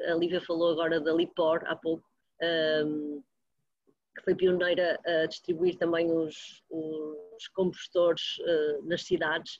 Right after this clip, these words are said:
Portanto, quem tem um cantinho de terra onde possa, eh, ter um compostor, podia compostar a sua, a sua, os seus restos de comida, não totalmente, só as cascas e, e, portanto, os restos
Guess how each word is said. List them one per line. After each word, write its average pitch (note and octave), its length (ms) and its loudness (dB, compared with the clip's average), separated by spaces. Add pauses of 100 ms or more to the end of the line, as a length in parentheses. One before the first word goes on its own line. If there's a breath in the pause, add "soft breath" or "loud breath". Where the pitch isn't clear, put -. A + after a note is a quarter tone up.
(280 soft breath)
Portanto, E3+ 300 -2
quem G3+ 220 4
tem F#3+ 260 2
um F3 60 0
cantinho F#3 400 0
de E3 140 -6
terra E3 440 2
onde D#3+ 220 0
possa, D#3+ 580 0
eh, D3+ 420 -4
ter E3+ 140 0
um E3 60 -2
compostor, F3+ 640 0 (460 soft breath)
podia F#3 380 2
compostar F3+ 420 0
a F3+ 60 2
sua, E3+ 520 0 (160)
a E3 40 -8
sua, D#3 720 -2
os - 100 -12
seus F3+ 160 2
restos F3 320 -2
de D#3+ 60 -12
comida, F#3 440 2
não F#3+ 300 4
totalmente, F3+ 600 0
só E3 280 2
as D#3+ 140 -2
cascas E3 600 -2
e, D3 380 -14
e, C#3+ 560 -12
portanto, D3 300 -8
os D3+ 100 -12
restos D#3 500 -2